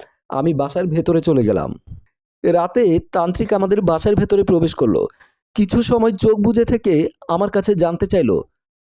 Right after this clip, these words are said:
"তোর রুম কোনটা?" আম্মু সরল মনে বলল, "বাবা, ওই রুমটা হচ্ছে আমার মেয়ের রুম।"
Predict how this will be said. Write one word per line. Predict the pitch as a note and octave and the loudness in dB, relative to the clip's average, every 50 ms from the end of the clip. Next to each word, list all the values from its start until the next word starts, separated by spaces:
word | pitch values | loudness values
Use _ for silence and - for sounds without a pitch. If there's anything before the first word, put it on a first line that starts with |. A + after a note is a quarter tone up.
| _ | _
"তোর | - C#3+ C#3 C3+ | 0 2 4 4
রুম | C3 C#3+ D3+ E3 | 4 4 4 2
কোনটা?" | - F3+ E3 D#3 - A#2 F2+ - - - - _ _ _ - _ _ _ _ _ _ _ _ - | 2 2 2 2 0 -2 -4 -4 -8 -16 -20 _ _ _ -20 _ _ _ _ _ _ _ _ -6
আম্মু | - C3 C#3+ D#3+ E3+ | -4 0 0 0 0
সরল | E3 - F#3 E3+ F#3 F#3+ | 0 0 2 2 2 2
মনে | G3 G#3 G#3+ A3 | 2 2 2 2
বলল, | G#3+ A3 G#3+ G#3+ F#3 C3 C3+ C3+ - _ _ _ _ _ - F#3 D#3 | 2 2 2 2 2 2 0 -2 -6 _ _ _ _ _ -4 -2 0
"বাবা, | C3+ C3 B2+ C#3 D3+ C#3+ B2 B2 - _ _ _ _ _ | 0 0 2 0 0 0 -2 -6 -10 _ _ _ _ _
ওই | - - F3+ E3+ | 0 2 2 2
রুমটা | F3 F#3+ F#3+ F#3 F#3 G#3+ G3 | 2 2 2 2 2 0 0
হচ্ছে | G3+ G3 F#3+ - A3+ | 0 0 0 0 0
আমার | G#3 F#3+ G3 G3 F#3+ | 0 2 0 0 2
মেয়ের | E3+ D3+ D3 D#3 C#3 | 2 2 2 2 2
রুম।" | C3 A#2 G2+ - | 0 0 -2 -4